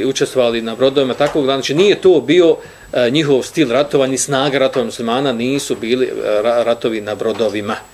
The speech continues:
Znači, to je prvi bio problem. Drugi problem je bio, a, znači, a, uopšte, znači, odlazak na endelusku stranu je to što imamo, što imamo, znači, e, ostrva,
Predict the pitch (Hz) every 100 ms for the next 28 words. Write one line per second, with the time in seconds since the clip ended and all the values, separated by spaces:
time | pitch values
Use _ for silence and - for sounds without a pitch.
0 | - - 123 - 180 180 208 190 170 -
1 | 110 101 - - - - 131 185 233 220
2 | - 208 220 208 180 156 208 170 - -
3 | _ 127 117 113 - 120 76 87 - 151
4 | 147 - 113 104 123 143 107 95 110 -
5 | 110 131 139 113 - - 135 151 135 -
6 | 180 185 - - - - - 139 175 185
7 | 180 160 165 220 - - _ - _ _
8 | _ _ _ - _ _ - - - -
9 | - 135 165 160 123 127 120 123 120 117
10 | 107 107 104 - - - - - - -
11 | - - - - 170 190 - 131 98